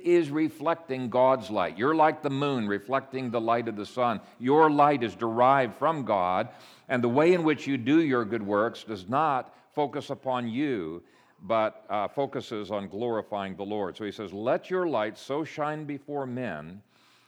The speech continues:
that they may see your good works and glorify your Father in heaven." So that's at least one way in which our mission could parallel Christ's. Look at verse two. "As you have given him authority over all flesh,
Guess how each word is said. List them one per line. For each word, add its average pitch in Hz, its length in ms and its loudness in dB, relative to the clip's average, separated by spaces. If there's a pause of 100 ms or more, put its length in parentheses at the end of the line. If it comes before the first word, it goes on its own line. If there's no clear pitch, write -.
(200)
that 92 100 -16
they 120 160 -2
may 127 180 -4
see 135 200 -6
your 131 200 -2
good 120 240 -6
works 92 400 -8
and 95 140 -12
glorify 101 480 -4
your 95 260 -6
Father 85 640 -8
in 87 140 -16
heaven." 73 300 -14
So 120 100 -16
that's 196 320 -4
at 127 160 -10
least 135 260 -6
one 147 460 -2
way 101 400 -2
in 110 140 -6
which 110 280 -6
our 151 240 -2
mission 104 560 -8
could 113 220 -12
parallel 98 580 -8
Christ's. - 760 -10 (1600)
Look 95 120 -6
at 95 100 -4
verse 110 240 -4
two. 143 400 -4 (2250)
"As 98 220 -6
you 139 160 0
have 139 180 0
given 151 280 0
him 139 240 -2
authority 120 640 -4
over 101 300 -4
all 117 240 -2
flesh, 110 720 -6